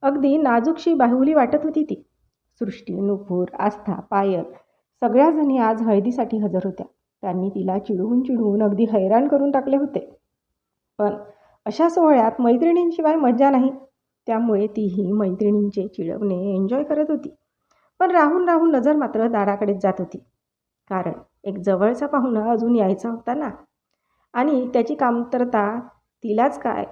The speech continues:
घरात सगळ्यांनाच जाणवत होती. रिधान अगदी बरोबर ओळखले.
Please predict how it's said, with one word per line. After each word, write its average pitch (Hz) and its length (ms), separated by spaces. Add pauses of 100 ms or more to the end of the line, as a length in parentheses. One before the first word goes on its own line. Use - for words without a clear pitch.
घरात 208 360
सगळ्यांनाच 262 580
जाणवत 190 360
होती. - 180 (1000)
रिधान 180 340 (280)
अगदी 214 360
बरोबर 220 340
ओळखले. - 440